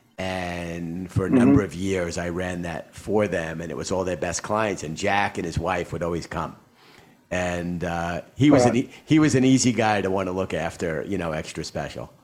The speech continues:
Speaker 2: Oh, well, Beth's great too. Like, you know, it was, they were a great team.
Speaker 1: Yeah,
Speaker 2: And
Speaker 1: yeah.
Speaker 2: they supported each other. And the fact that so many of the people in the company knew her as well, I think, is testament to what a great partnership that's
Speaker 1: A-,
Speaker 2: been.
Speaker 1: a-, a-,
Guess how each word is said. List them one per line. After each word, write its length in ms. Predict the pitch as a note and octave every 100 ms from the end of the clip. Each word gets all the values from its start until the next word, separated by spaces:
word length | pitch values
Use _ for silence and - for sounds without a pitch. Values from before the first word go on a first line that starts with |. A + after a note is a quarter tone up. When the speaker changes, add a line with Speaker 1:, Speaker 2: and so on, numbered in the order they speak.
| _ _ - _ _ _ _ _ _
Speaker 2:
Oh, 160 | - A2+
well, 120 | C3+
Beth's 260 | C#3 D#3 -
great 260 | C3 B2
too. 260 | - E3 C#3
Like, 220 | B2 B2+
you 160 | C3+ C3+
know, 180 | A#2+ B2+
it 60 |
was, 260 | C3+ - - _ -
they 80 | C#3
were 160 | C3+
a 40 | B2
great 280 | C3+ C3+
team. 500 | - - D3+ D3 A#2 -
Speaker 1:
Yeah, 300 | G2+ G#2+ - - _
Speaker 2:
And 120 | D#3
Speaker 1:
yeah. 120 | F3 C3+
Speaker 2:
they 60 |
supported 540 | B2 - C#3 D3+ D#3 A#2
each 180 | A2
other. 320 | C3 B2 B2 B2+
And 80 |
the 60 | B2+
fact 240 | C3+ D3
that 100 | -
so 160 | - C3
many 220 | A#2+ B2
of 80 | A#2+
the 60 | A#2+
people 220 | A#2+ A#2+
in 60 |
the 80 | A#2
company 380 | A2 C3 - A2+
knew 240 | G#2+ G#2+
her 180 | G#2+ A#2
as 100 | A#2
well, 200 | C3 C3
I 60 | -
think, 200 | - -
is 100 | -
testament 480 | - - - - -
to 80 | -
what 100 | -
a 40 |
great 240 | C2 A#1 -
partnership 480 | A#2+ - - - -
that's 200 | - -
Speaker 1:
A-, 60 | -
Speaker 2:
been. 120 | C2
Speaker 1:
a-, 180 | F#2+ - - - - _ -
a-, 220 | G2+